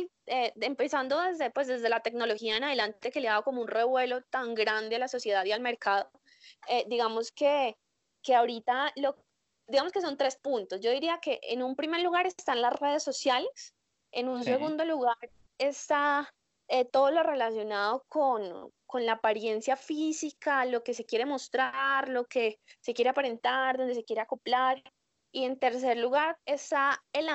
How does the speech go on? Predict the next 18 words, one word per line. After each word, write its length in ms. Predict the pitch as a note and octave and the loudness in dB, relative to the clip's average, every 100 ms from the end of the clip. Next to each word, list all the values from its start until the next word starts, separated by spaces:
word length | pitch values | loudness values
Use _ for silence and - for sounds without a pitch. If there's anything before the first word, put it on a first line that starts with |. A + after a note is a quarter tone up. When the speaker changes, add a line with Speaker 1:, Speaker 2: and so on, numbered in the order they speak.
| - | -4
Speaker 1:
el, 220 | A#3+ A3 | -6 -6
inclusive 720 | - C4 B3+ C#4 C4 - B3 | -6 -6 -8 -4 -4 0 2
la 80 | C#4+ | 2
estructura 500 | D#4 - C4+ - A#3 | 0 -2 -6 0 0
minimalista 720 | C#4 D4 C4 G#3 G#3+ G#3+ C4+ | 0 -2 -2 -2 -2 -4 -6
que 160 | C#4 C#4+ | -2 0
ahora 440 | G#3+ G3 G#3 B3 - _ - | 2 0 0 -4 -12 _ 0
vemos 240 | C4+ C#4+ | 0 0
en 120 | C#4 | -2
el 80 | A3 | -4
siglo 340 | - G3+ G#3 | -6 -8 -4
veintiuno. 480 | C4 A3 C4+ C4+ F3+ - - - _ | -4 -4 -4 -4 -4 -10 -20 -20 _
Entonces, 520 | A3+ B3 B3 B3 C#4 | -4 0 0 2 0
de 80 | D#4+ | 2
repente, 640 | D#4+ D4 A3+ A3+ B3+ C#4+ D4 _ _ | 2 2 -2 -2 0 0 0 _ _
eh, 300 | A#3+ A#3 G#3+ | 2 2 2
como 320 | B3 A3+ G#3+ | 0 -4 -6
mencionábamos 600 | A#3 A#3 A#3 G#3+ A3+ C#4 | -6 -2 -2 0 0 -2